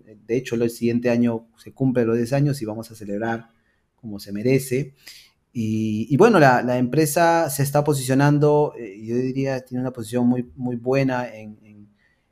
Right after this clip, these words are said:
en el servicio que ofrecemos. Proporcionamos, este, investigación geotécnica a la industria minera, pero también a la, a la industria, bueno, a la infraestructura, a todo lo que es infraestructura de, en el Perú, ¿no?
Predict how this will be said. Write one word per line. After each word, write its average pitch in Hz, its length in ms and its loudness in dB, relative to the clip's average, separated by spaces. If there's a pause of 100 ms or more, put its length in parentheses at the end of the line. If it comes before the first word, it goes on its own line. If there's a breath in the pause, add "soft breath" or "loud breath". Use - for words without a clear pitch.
en 117 80 -6
el 110 80 -2
servicio 135 380 2
que 135 80 2
ofrecemos. 131 800 2 (500)
Proporcionamos, 120 760 -2
este, 107 680 -2
investigación 113 480 0
geotécnica 127 560 2
a 110 180 -4
la 107 80 -4
industria 117 360 0
minera, 156 560 4
pero 151 180 0
también 151 300 2
a 151 80 2
la, 131 220 2
a 110 120 -6
la 110 720 -4
industria, 120 500 -8
bueno, 117 200 0
a - 20 -6
la 107 180 -10
infraestructura, 151 800 2
a 143 80 2
todo 143 120 4
lo 139 80 4
que 139 80 -4
es 139 60 -4
infraestructura 123 520 -4
de, 117 100 2
en 113 100 -6
el 107 80 -10
Perú, 156 280 6
¿no? 120 260 -2